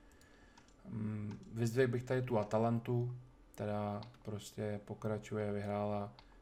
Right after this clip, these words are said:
dva čtyři v Turíně, vyhrála jedna čtyři, eh, v Láciu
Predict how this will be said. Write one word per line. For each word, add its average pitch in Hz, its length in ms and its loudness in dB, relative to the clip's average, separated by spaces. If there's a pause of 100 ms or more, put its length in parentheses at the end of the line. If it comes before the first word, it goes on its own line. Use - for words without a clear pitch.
(140)
dva 113 220 2
čtyři 110 380 0
v - 80 -6
Turíně, 117 680 2 (140)
vyhrála 104 760 0 (220)
jedna 107 360 2
čtyři, 101 640 -4 (720)
eh, - 40 -14 (340)
v 95 80 -4
Láciu 110 760 2